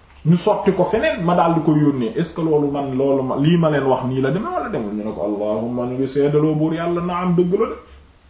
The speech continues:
Waaw. Léegi nag, euh,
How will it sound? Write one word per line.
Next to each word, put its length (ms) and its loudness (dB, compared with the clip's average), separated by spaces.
Waaw. 160 -8
Léegi 300 2
nag, 140 0
euh, 160 4